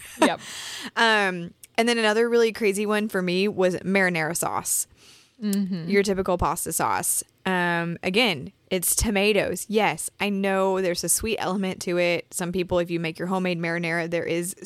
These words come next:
Speaker 1: sugar in it or whatnot. But it's also great without it until you, you don't know until you try. <laughs>
Speaker 2: Right. Exactly.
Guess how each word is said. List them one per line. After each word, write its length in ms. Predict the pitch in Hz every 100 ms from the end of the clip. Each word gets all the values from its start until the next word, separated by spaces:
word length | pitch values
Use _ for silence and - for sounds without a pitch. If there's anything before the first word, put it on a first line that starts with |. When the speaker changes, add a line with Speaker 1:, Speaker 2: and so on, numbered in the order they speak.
| -
Speaker 1:
sugar 300 | 180 170 165
in 160 | 165
it 100 | 156
or 80 | -
whatnot. 440 | 160 - 156 143 - - - - -
But 520 | 180 165 160 151 139 -
it's 200 | - 170
also 200 | 180 196
great 180 | 202 196
without 300 | 214 226 233
it 220 | 196 - _ _ _ -
until 220 | 175 180
you, 80 | 185
you 140 | 190
don't 160 | 175 170
know 140 | 226
until 180 | 220 208
you 60 | 190
try. 500 | 220 240 240 202 320 - 202 -
<laughs> 100 | - 359 - - _ 208
Speaker 2:
Right. 320 | 175 151 - _ 277
Exactly. 560 | 202 190 160 - 170 190